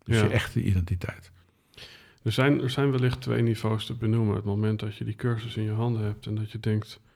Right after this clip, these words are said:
Speaker 2: "Ja, holy cow, eh,
Speaker 1: Mhm.
Speaker 2: hemel en aarde, eh, vallen samen."
Speaker 1: Mhm.
Speaker 2: Ehm, en dan is er nog zoiets als een transitie. Eh, eh,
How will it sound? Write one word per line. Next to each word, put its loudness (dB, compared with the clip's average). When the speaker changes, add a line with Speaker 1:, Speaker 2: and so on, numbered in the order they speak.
Speaker 2:
"Ja, 0
holy 0
cow, 2
eh, 2
Speaker 1:
Mhm. 6
Speaker 2:
hemel 2
en -2
aarde, 0
eh, -2
vallen -6
samen." 0
Speaker 1:
Mhm. 4
Speaker 2:
Ehm, 6
en 6
dan 6
is 2
er 2
nog 0
zoiets 0
als -4
een 0
transitie. 0
Eh, 0
eh, -2